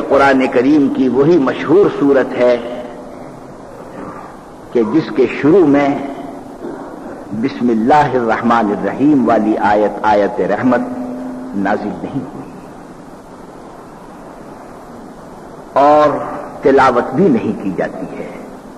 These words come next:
بشرطے کہ تلاوت کرتے ہوئے آپ اوپر سے چلے آ رہے ہوں، لیکن اگر آپ اسی جگہ سے تلاوت شروع کریں تو چونکہ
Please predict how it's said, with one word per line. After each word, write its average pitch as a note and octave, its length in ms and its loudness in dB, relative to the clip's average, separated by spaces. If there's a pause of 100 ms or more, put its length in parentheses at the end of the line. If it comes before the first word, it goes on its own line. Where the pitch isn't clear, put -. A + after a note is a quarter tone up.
(800)
بشرطے E3 680 4
کہ C3+ 460 0 (1400)
تلاوت D#3+ 680 4
کرتے E3 360 4
ہوئے F3+ 360 8
آپ D3+ 360 4
اوپر C3+ 240 2 (100)
سے B2+ 100 2
چلے A#2 360 4
آ G#2+ 140 6
رہے A#2+ 260 2
ہوں، C3+ 260 4
لیکن C3 440 4
اگر B2+ 280 4
آپ C#3 380 4
اسی D#3+ 280 4 (100)
جگہ C3+ 380 6
سے E3+ 120 4
تلاوت C3+ 480 4 (120)
شروع A#2 240 2
کریں G#2+ 300 0 (920)
تو A2 100 0
چونکہ B2+ 680 2